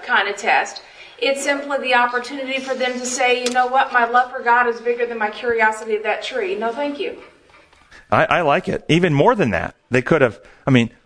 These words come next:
Speaker 2: when the serpent began talking to Eve, was she re-, forbidden from saying, "Wait a minute, I hear what you have to say. I think I'll go talk with Adam, and, you know, Christ, uh, God comes in the cool of the day every day. I'm gonna wait and have a conversation with him about this."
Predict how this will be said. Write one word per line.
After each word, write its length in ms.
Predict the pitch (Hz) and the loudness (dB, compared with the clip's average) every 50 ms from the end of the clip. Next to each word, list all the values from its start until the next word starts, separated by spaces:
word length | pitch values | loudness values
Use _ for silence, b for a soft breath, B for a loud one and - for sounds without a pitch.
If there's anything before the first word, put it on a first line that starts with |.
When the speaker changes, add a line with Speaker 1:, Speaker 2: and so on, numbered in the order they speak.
| b _ - | b _ 0
Speaker 2:
when 200 | 156 180 208 196 | 2 2 4 4
the 100 | 185 165 | 2 0
serpent 400 | - - 233 233 226 - 202 - | 2 2 2 2 2 0 -2 -2
began 320 | - 160 147 165 165 156 | -2 0 2 4 2 2
talking 380 | 139 - 160 143 143 - 143 123 | 2 4 4 4 4 2 0 -2
to 60 | - - | 0 2
Eve, 420 | - 139 127 101 92 92 98 - | 4 4 4 4 4 2 0 -2
was 120 | 123 123 | -2 0
she 180 | - - 196 208 | 2 2 2 4
re-, 100 | 180 175 | 2 2
forbidden 520 | - - - 165 131 117 165 180 175 170 | 0 0 -2 0 2 2 2 2 2 0
from 160 | 156 156 143 131 | 0 -2 0 2
saying, 340 | - 151 135 131 123 131 - | 2 4 4 4 2 2 0
"Wait 160 | - 180 196 | 2 4 4
a 40 | 180 | 6
minute, 180 | 131 120 117 113 | 6 6 6 4
I 60 | 120 | 4
hear 100 | 170 190 | 4 2
what 140 | 214 220 - | 2 2 2
you 40 | 190 | 0
have 100 | 180 165 | 0 0
to 80 | 165 | 0
say. 280 | 147 - 147 127 117 - B B B B | 0 2 4 4 2 0 B B B B
I 80 | - 214 | -2 2
think 60 | 226 | 2
I'll 100 | 262 254 | 2 2
go 100 | 202 214 | 2 0
talk 300 | 190 - 175 180 165 - | 0 2 2 2 2 2
with 100 | 151 139 - | 0 0 2
Adam, 360 | 120 120 123 120 113 120 147 - B 139 | 2 4 4 4 2 2 0 -4 B 0
and, 180 | 151 151 151 - - | 0 0 0 0 2
you 80 | 165 | 2
know, 140 | 165 165 170 170 - - - - | 4 4 2 0 -8 -20 -8 0
Christ, 260 | - 226 240 247 - | 2 2 2 2 2
uh, 120 | - 160 147 | 0 -2 0
God 280 | 135 - 202 220 220 | 2 2 4 4 4
comes 240 | 220 - 180 143 123 | 2 2 0 0 0
in 60 | 143 | -2
the 60 | 135 - | -2 0
cool 200 | - 185 170 143 | 2 4 4 4
of 80 | 113 | 2
the 60 | 117 | 2
day 200 | 110 151 160 139 | 2 4 4 6
every 160 | 123 120 107 113 | 4 4 4 4
day. 280 | 113 147 139 123 113 B B B | 4 4 4 4 0 B B B
I'm 80 | B 170 | B 2
gonna 140 | 208 220 202 | 4 4 4
wait 200 | 165 165 180 180 - | 6 4 4 4 2
and 40 | |
have 140 | 151 151 139 | 0 0 0
a 20 | 143 | 2
conversation 540 | - 165 160 143 143 - 170 160 139 - | 2 2 2 2 2 2 2 0 0 0
with 100 | 127 123 | -2 2
him 160 | 135 170 180 175 | 2 2 2 4
about 300 | 147 127 117 107 107 - | 2 4 2 2 2 2
this." 200 | 113 113 117 | 2 2 0